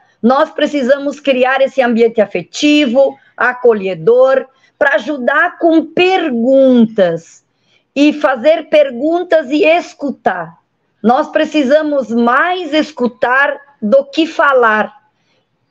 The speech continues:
Tantas vezes é apenas acolher, como disse Cora Coralina,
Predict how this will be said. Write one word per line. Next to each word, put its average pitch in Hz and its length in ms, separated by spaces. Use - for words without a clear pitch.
Tantas 370 600
vezes 240 760
é 254 80
apenas 339 840
acolher, 262 1000
como 247 240
disse 269 280
Cora 240 300
Coralina, 233 800